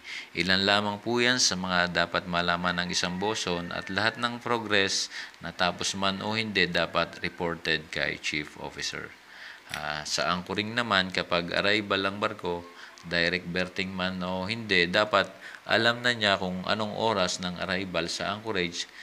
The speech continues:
para ma-unlast niya kaagad ang dalawang angkla at palaging ready to let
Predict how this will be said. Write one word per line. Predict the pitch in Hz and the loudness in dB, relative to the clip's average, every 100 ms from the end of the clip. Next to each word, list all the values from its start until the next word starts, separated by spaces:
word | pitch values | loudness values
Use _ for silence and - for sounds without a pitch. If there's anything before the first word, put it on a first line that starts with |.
| - - - | -18 -6 2
para | 110 104 92 90 | 4 6 4 4
ma-unlast | 98 - 123 127 120 117 - | 2 4 4 6 4 4 2
niya | 107 104 | 0 0
kaagad | 101 104 95 87 85 - | 0 0 2 0 0 -6
ang | 85 85 | -8 -4
dalawang | 85 85 82 85 | -2 -2 -4 -4
angkla | 95 107 98 87 82 90 - | -4 -2 0 0 0 -6 -2
at | 98 - | -2 0
palaging | - 104 98 95 92 90 87 | 2 4 4 2 0 -2 0
ready | 82 82 80 80 | 0 0 -2 -4
to | 85 78 | -4 -2
let | 76 | -2